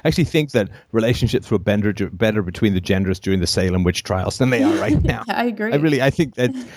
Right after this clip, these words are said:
Speaker 1: and, and the reason is that this, this, one of the main reasons is that these, <sighs> these endless disproven ac-, allegations of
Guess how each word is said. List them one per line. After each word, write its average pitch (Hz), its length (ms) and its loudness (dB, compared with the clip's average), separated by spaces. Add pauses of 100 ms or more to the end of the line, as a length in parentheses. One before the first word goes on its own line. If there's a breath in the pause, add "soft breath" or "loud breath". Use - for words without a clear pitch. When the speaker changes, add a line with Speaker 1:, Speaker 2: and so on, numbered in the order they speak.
(140 loud breath)
Speaker 1:
and, 185 160 0
and 160 140 2
the 180 60 4
reason 220 280 0
is 117 160 0
that 113 280 0
this, 127 180 2
this, 120 220 -2
one 135 340 0
of 110 40 4
the 101 60 2
main 95 160 2
reasons 87 380 -6
is 92 180 -2
that 95 240 -2
these, 92 240 -2 (1120 soft breath)
<sighs> - 20 -2 (680 loud breath)
these 123 180 2
endless 131 340 2
disproven 104 460 0
ac-, 92 240 0
allegations 90 760 -2
of 85 420 0